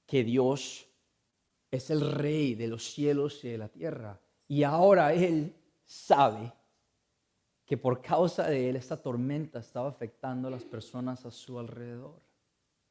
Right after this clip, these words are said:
Dios expone el pecado y lleva a su pueblo al arrepentimiento para que se den cuenta de que no solo se están dando, haciendo daño a ellos mismos, pero también a todos los que están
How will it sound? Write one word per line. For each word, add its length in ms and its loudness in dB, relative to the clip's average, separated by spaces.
Dios 960 2
expone 760 0
el 120 -2
pecado 840 0
y 160 0
lleva 400 4
a 60 4
su 160 -6
pueblo 360 2
al 100 2
arrepentimiento 1040 -4
para 260 -10
que 140 -14
se 140 -16
den 240 -6
cuenta 680 -4
de 80 -2
que 80 -2
no 80 0
solo 200 2
se 60 -2
están 240 -4
dando, 680 2
haciendo 380 0
daño 680 4
a 140 0
ellos 340 2
mismos, 480 0
pero 200 -2
también 420 0
a 160 -4
todos 340 4
los 160 -4
que 100 -14
están 460 -4